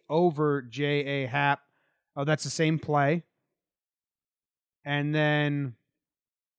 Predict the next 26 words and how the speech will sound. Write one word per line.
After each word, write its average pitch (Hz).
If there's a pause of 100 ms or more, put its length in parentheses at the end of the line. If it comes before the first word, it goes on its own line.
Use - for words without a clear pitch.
(960)
okay, 175
so 165
here's 175
a 190
pitch, 175
but 151
it's 143
Happ 165
throws 160
a 143 (140)
inside 156
fastball, 156 (440)
and 143
Villar 143
hops -
up, 143 (100)
and 135
the 139
caption 147
is 127
J 143
A 135
Happ 135
versus 135
J 127
V 123